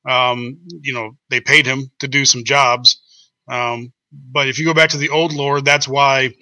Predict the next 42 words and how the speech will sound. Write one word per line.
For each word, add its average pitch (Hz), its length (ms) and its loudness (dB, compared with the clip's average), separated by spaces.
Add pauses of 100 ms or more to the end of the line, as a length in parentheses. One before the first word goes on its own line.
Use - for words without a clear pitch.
(380)
uh, 127 240 0
Vader 147 300 4
didn't 143 200 -2
even 135 180 -4
use 135 200 0
his 123 160 -2
name. 143 560 2 (320)
Uh, 127 180 -4
there's 156 180 0
other 156 140 2
reasons 127 320 -2
why 120 120 -2
Vader 123 260 -2
didn't 117 180 -8
use 117 160 -6
his 107 120 -10
name, 117 220 -8
but 117 240 -8
the, 123 220 -6
you 127 140 -8
know, 120 120 -12
the 120 140 -12
lore 143 440 0
of 117 100 -10
that 131 240 0
is 123 240 -2 (260)
he - 80 -2
didn't 175 160 2
really 160 240 0
care 170 280 2
for 147 140 -4
him 127 120 -6
too 131 140 -6
much. 123 240 -2
That's 131 180 -4
why 135 140 0
he 135 60 0
only 127 140 -4
called 135 240 -2
him 117 140 -10
Bounty 135 320 2
Hunter 123 320 -6